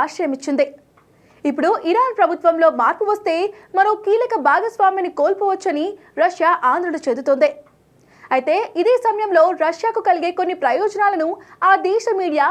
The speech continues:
హైలైట్ చేసింది. ఇందులో చమురు ధరల పెరుగుదల ఒకటి. ఇది రష్యా ఆదాయాన్ని పెంచేస్తోంది. అలాగే యుక్రెయిన్తో యుద్ధం నుంచి ప్రపంచం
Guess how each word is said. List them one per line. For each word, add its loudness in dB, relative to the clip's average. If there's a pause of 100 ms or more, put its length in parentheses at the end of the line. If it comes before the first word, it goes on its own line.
(120)
హైలైట్ -2
చేసింది. -2 (880)
ఇందులో 2 (420)
చమురు 2
ధరల 2 (100)
పెరుగుదల 0
ఒకటి. -6 (420)
ఇది 2 (200)
రష్యా 0 (200)
ఆదాయాన్ని 0
పెంచేస్తోంది. 0 (880)
అలాగే 2 (220)
యుక్రెయిన్తో 2 (220)
యుద్ధం -4
నుంచి -4 (360)
ప్రపంచం 0